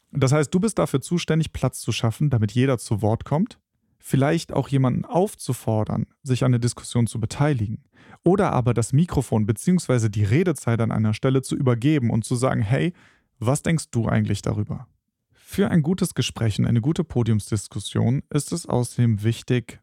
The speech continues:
meiner Meinung nach wichtig, eine angenehme Gesprächsatmosphäre zu schaffen. Und selbst in Diskussionen beziehungsweise in Streitgesprächen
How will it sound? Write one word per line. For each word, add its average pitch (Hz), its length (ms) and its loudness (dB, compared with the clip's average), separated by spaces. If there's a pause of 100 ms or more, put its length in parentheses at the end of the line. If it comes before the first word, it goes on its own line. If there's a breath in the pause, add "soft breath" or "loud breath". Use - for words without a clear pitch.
meiner 147 340 4
Meinung 117 300 2
nach 110 220 -2
wichtig, 117 480 -2 (420 soft breath)
eine 131 180 2
angenehme 135 400 2
Gesprächsatmosphäre 113 960 -2
zu 117 160 -8
schaffen. - 360 -8
Und 139 180 2
selbst 156 420 -2
in 175 140 2
Diskussionen 156 560 0
beziehungsweise 117 500 0
in 113 80 0
Streitgesprächen 117 1000 -2